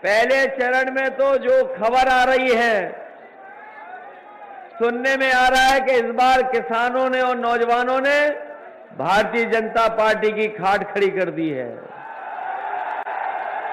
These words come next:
अगर पहले चरण में ये हाल है, तो बताओ दूसरे चरण में क्या होगा? ये मेडिकल कॉलेज, जो मेडिकल कॉलेज था,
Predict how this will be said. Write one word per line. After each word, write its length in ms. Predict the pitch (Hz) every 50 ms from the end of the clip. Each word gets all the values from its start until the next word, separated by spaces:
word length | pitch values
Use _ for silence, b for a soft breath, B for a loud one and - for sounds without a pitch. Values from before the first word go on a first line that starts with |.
| - - - - - - - - - - - - - - - - - - - - - - - - - - - - -
अगर 320 | - 196 214 240 247 254 254
पहले 540 | 254 - 247 226 226 240 247 269 285 285 269
चरण 420 | 277 - 254 262 262 262 262 262
में 140 | 262 269 262
ये 260 | 262 254 254 269 262
हाल 380 | 240 220 220 240 240 247 240 240
है, 580 | 233 233 233 226 214 190 165 147 - - - - - - - - - - - - - - - - - - - - - - - _ - _ _ _ - - - -
तो 100 | 175 185
बताओ 460 | 190 202 202 220 220 226 233 240 233
दूसरे 440 | - 190 226 226 214 - 240 247 226
चरण 280 | 190 220 233 226 226
में 180 | 226 233 220 -
क्या 120 | 226 214
होगा? 440 | 214 202 208 208 208 190 190 180 160 147 135 127 120 113 - 90 - - - - - - - - - - - - - - - - - -
ये 220 | 190 226 247 240
मेडिकल 680 | 240 220 220 226 233 233 226 247 233 196 262 262 254 247
कॉलेज, 580 | 254 - 247 233 240 240 240 262 269 269 269 262
जो 380 | - 240 247 262 262 262 254
मेडिकल 560 | 214 208 214 220 226 233 247 214 269 294 285 277
कॉलेज 500 | - 262 269 262 262 269 269 247 208 175
था, 400 | 220 240 233 233 226 208 190